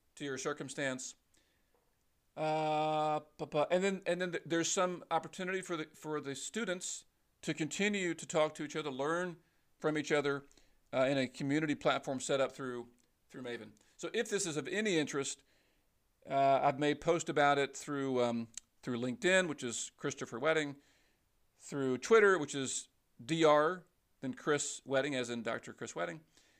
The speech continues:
or through, uh, our, my website, entrepreneurs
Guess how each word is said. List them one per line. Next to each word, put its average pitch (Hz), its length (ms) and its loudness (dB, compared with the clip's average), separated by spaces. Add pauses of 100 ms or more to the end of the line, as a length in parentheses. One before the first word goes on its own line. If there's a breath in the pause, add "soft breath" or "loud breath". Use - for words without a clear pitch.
(920 soft breath)
or 180 220 6
through, 170 640 -2 (180)
uh, 139 480 2
our, 139 220 0
my 143 120 2
website, 180 440 4 (240)
entrepreneurs 147 760 -2